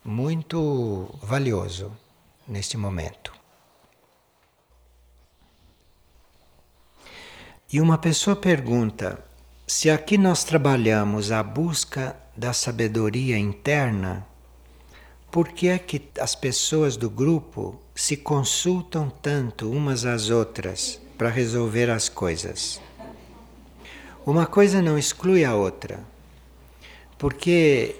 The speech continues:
estas respostas internas que nós temos, este conhecimento interno, não vem para um só. Quando existe um grupo unido, quando existe um grupo de almas,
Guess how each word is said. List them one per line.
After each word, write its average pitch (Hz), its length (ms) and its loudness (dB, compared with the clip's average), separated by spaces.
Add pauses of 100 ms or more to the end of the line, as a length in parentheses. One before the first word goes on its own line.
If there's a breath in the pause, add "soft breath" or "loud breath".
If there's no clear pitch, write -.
(240)
estas 147 480 -2
respostas 135 720 -2
internas 139 640 0
que 127 160 -8
nós 107 220 -4
temos, 139 460 -2
este 135 240 -2
conhecimento 131 880 -2
interno, 113 680 0 (420 loud breath)
não 147 200 0
vem 190 200 2
para 143 280 -2
um 120 100 -2
só. - 580 -4 (680 soft breath)
Quando 196 240 4
existe 165 440 -2
um 147 140 -2
grupo 156 380 0
unido, 135 640 -4 (400 soft breath)
quando 165 240 0
existe 151 380 -4
um 135 100 -2
grupo 147 320 -2
de 120 160 0
almas, 120 800 0